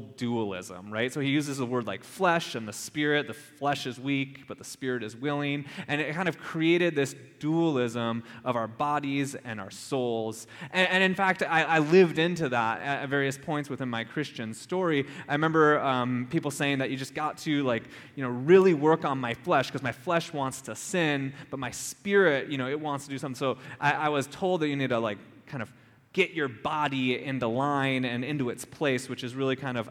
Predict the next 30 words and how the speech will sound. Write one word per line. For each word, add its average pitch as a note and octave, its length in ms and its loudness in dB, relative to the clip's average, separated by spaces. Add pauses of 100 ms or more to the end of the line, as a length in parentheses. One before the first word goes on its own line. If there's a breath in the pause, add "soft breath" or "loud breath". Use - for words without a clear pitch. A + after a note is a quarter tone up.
(120)
outside C3 760 -2
of A2 120 -8
the A#2 80 -12
picture. A2+ 600 -6 (340 loud breath)
Um, G#2 400 -8 (800 loud breath)
but F3+ 240 0
then A#3 160 -2
I, E4 60 0
uh, F#3 520 -2
I E3 80 -2
talked C#4+ 300 -4
last F#3 420 -2
week A#2 420 -4
about C3 280 -6
prayer, A2 580 -2 (100)
and, D#3 160 -2
and F3+ 140 -4
I F#3+ 40 4
think B3+ 260 -4
this A#3 180 -4
is G3 160 -6
what E3 180 -2
stirred D#3+ 680 0
in C3 260 -2
me A#2+ 280 -4
something A#2 520 -8
different. A2 580 -6
It B2+ 140 -4
was C#3 240 -4
this C#3+ 380 -4